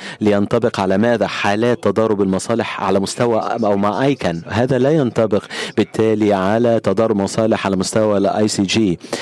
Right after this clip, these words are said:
ولكن، آه، ي-، آه، لكن دانيال يقول: "لكن نحن ناقشنا وقلنا،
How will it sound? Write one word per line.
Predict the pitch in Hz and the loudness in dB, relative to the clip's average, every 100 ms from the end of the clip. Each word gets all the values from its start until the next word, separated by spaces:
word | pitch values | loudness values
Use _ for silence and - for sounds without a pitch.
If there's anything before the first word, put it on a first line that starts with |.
| - 165 | -6 -2
ولكن، | 101 104 113 - 113 110 95 - | 0 2 2 0 0 0 -4 -8
آه، | 117 107 104 107 107 | -2 0 2 0 -2
ي-، | 101 113 | -2 0
آه، | 104 110 101 98 | 0 2 2 2
لكن | 107 113 - 101 | 2 0 0 0
دانيال | 107 110 104 | 0 2 2
يقول: | 98 - 120 123 117 | 0 2 2 4 2
"لكن | 107 - | 2 2
نحن | 107 110 113 101 | 0 0 0 2
ناقشنا | 101 - 113 - 117 113 | 0 0 -2 0 0 2
وقلنا، | 110 101 - 110 110 113 113 | 2 0 0 2 2 2 0